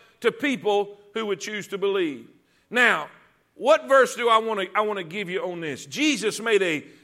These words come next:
a, a clear statement, a clear statement on this. He says in Matthew chapter seven,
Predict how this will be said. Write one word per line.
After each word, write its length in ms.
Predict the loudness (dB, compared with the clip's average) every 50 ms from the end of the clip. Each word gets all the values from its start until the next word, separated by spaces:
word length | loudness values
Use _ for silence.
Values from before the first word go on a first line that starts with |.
| _ _ -2
a, 340 | 0 0 0 0 -2 -4 -8 -6
a 140 | -4 -4 -4
clear 800 | -4 -6 -10 -10 -8 -6 -2 0 2 4 4 6 6 6 4 2
statement, 680 | -2 -8 -8 -2 0 0 0 0 -2 -8 -10 -10 -10 -12 -18 _ _ _ _ _ _ _ _ _ 2
a 140 | 4 4
clear 560 | 2 2 -8 -6 -4 -2 0 2 2 2 2 0
statement 640 | -2 -4 -2 2 2 2 2 0 -6 -6 -6 -4
on 200 | -2 -2 -2 -2
this. 440 | -2 0 0 -2 -2 -4 -12 -16 -18 _ _ _ _ _
He 140 | 0 0 0
says 320 | 2 4 4 4 6 6 4
in 160 | 2 2 2
Matthew 400 | 0 0 -2 -2 -2 0 -2 0
chapter 340 | 2 2 2 2 2 -2 -6
seven, 640 | -4 2 2 4 4 4 2 0 -6 -6 -12 -16